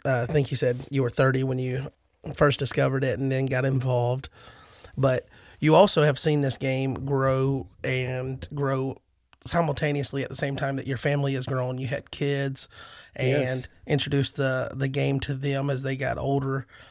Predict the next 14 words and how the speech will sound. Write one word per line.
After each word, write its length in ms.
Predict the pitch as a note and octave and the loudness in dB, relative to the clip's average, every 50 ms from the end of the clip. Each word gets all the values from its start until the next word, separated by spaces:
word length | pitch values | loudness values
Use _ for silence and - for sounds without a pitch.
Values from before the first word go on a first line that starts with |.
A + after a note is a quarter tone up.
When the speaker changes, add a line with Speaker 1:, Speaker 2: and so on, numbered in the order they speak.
| - - - - - - | -20 -20 -20 -20 -10 -6
Speaker 1:
And 140 | - B2+ | -4 -2
I 60 | C3 C3 | -2 0
guess 220 | C3 C#3 B2+ - | 0 0 0 0
their 180 | - C3 B2+ A#2+ | 0 0 0 0
time 460 | - - C#3 C3+ C3+ C#3 C#3 C#3 C3 | -2 -4 -2 0 0 2 2 0 0
for 200 | - C#3 C3+ C3+ | 0 0 -2 0
Redemption 460 | C3+ C3+ C#3 C#3 C3+ - - C#3 C#3 | 0 0 0 0 -2 -2 -4 -2 -2
came, 560 | B2 - D3 C#3 C#3+ C#3+ C#3+ C#3+ C#3+ C#3+ C#3 | -2 -2 -2 -2 -2 -2 -4 -4 -4 -6 -6
they 100 | C3+ C3+ | -6 -4
got 180 | C3+ C3+ C3 C#3 | -4 -2 -2 0
interested 460 | C#3+ C3+ - C#3+ C3+ - - C#3 C#3 | -2 -2 -2 -4 -6 -6 -6 -4 -4
in 140 | C#3 C3+ C#3+ | -4 -4 -4
it. 140 | C#3 C#3 - | -4 -4 -4
So 240 | D3 C3+ C3+ C#3 | -4 -4 -4 -4